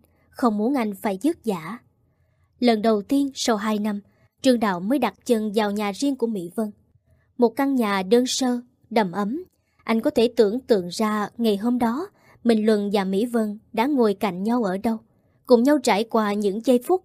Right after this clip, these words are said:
ấm áp ra sao khi cùng nhau ở trong ngôi nhà nhỏ này. Trong khi anh đang đứng ngỡ ngơ ngắm nhìn căn nhà, thì Mỹ Vân đã nhanh tay rót cho anh một cốc nước. Cô sợ anh chê căn nhà nhỏ bé, chật hẹp nên nói:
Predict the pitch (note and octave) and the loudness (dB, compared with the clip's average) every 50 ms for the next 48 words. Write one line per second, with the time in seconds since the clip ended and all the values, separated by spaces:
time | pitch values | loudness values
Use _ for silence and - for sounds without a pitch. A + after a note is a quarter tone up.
0 | _ _ - B3 G#3+ A3 C4 B3 C#4 E4 F#4 - - - A#3 G#3+ G#3+ - - A#3 | _ _ -6 -4 -4 -2 -4 -4 -4 -6 -6 -8 -6 -6 -6 -4 -4 -4 -4 -2
1 | A3 A3+ G#3+ - _ _ _ _ _ _ - - - - - B3 G3+ G3 G#3 A3+ | -2 -2 -4 -4 _ _ _ _ _ _ 0 0 2 2 2 2 0 0 0 0
2 | A#3+ C4 B3 - A3 B3 B3+ - D4 C#4+ C#4+ D4 D4 C4+ B3 G3+ F#3 F#3+ F#3+ F#3 | 0 -2 0 0 0 0 2 2 0 2 4 4 4 4 2 0 -2 -2 -4 -4
3 | F3 G#3 B3+ B3 G#3+ F#3+ E3+ - - _ _ _ _ _ _ _ _ _ _ _ | -4 -4 -2 -2 -2 -4 -4 -8 -12 _ _ _ _ _ _ _ _ _ _ _
4 | _ - - A#3+ A3+ - - A#3+ A3 G3+ G#3 G#3 G3+ G#3+ G3+ G3 G3+ F#3+ A3 A3+ | _ 0 0 0 2 2 2 4 4 4 2 0 -2 -2 -2 -2 -2 -2 0 0
5 | D4+ E4 C4+ G#3 F#3 G3+ A3 A#3+ A#3+ A3+ A3+ A3 - _ B3 B3 A#3+ E4 F4+ C#4+ | 2 2 0 0 0 0 0 0 0 0 0 -2 -4 _ -2 0 0 0 2 2
6 | A#3+ F#3 F3+ - - A#3+ B3+ B3 A#3 G#3 F#3+ F3 D#3+ - - _ _ _ - B3 | 2 0 0 -2 -6 -4 -2 -2 -2 -2 -2 -4 -6 -8 -14 _ _ _ 0 2
7 | A3 G#3 G3+ G3+ G#3 G3+ G3 A3+ A#3+ C4 B3 A#3+ B3 _ _ _ _ _ _ - | 2 2 2 2 2 0 2 2 2 0 0 0 -4 _ _ _ _ _ _ 0
8 | A#3 A3 A#3+ C4 B3+ A3+ G#3+ A3+ A3+ G#3+ G#3 G#3+ G3 - D#4+ F#4 - _ - C4 | 0 2 2 2 0 0 0 0 0 0 0 0 0 0 0 -2 -2 _ -4 -2
9 | A#3 A3 G#3+ - A3+ G#3+ F#3+ - - C#4 D4+ - C#4 C4+ D4+ F4+ F#4 _ _ _ | -2 -2 -4 -4 -4 -4 -4 -2 -4 -4 -4 -2 0 0 0 -2 -2 _ _ _
10 | _ _ _ _ _ _ _ _ _ - C#4+ C#4+ C4+ - A#3+ G3+ G#3 A3 A#3+ A#3 | _ _ _ _ _ _ _ _ _ 4 4 4 4 4 2 2 2 0 -2 0
11 | - B3 A#3 A3+ A3 G#3+ - B3+ B3+ A#3+ A#3 G#3+ F#3+ F#3 F#3 G#3 G3+ E3+ F#3+ G#3 | 2 2 4 4 2 2 0 0 0 0 0 0 -2 -2 -2 -2 -2 -2 -2 0
12 | A3 A3+ G#3+ A#3 D#4 G4 - _ _ _ _ - C4 A#3 A#3+ - - - A3+ G3 | 0 0 0 -2 -4 -6 -8 _ _ _ _ 2 2 2 2 0 -4 -6 -4 -4
13 | G3 _ _ _ - A3+ A3 G3+ G3+ G#3 G3+ F#3+ G#3+ C4+ E4+ | -6 _ _ _ -4 -2 -2 -2 -2 -4 -4 -4 -4 -6 -6